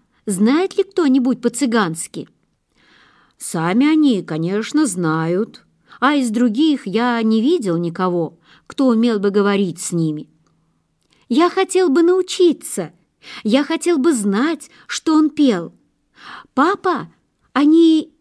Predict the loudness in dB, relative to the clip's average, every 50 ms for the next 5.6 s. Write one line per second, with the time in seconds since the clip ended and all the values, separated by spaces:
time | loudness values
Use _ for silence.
0 | _ -4 2 2 2 2 2 0 0 0 0 -4 -4 -4 -4 -6 -6 -6 -8 -8
1 | -8 _ _ _ _ _ _ _ _ _ _ _ -2 2 4 4 4 4 0 -2
2 | 0 0 0 -2 -2 -8 -16 -20 -8 -2 0 0 2 0 0 0 0 0 0 -2
3 | -4 -6 -4 -4 -4 -2 -2 -2 0 0 -2 -2 -2 -2 -2 0 0 0 0 -2
4 | -6 -14 _ _ _ _ _ _ _ _ _ _ -4 -4 -2 -4 -6 -6 -6 -6
5 | -6 -6 -4 -2 0 0 0 -2 -2 -4 -8 -10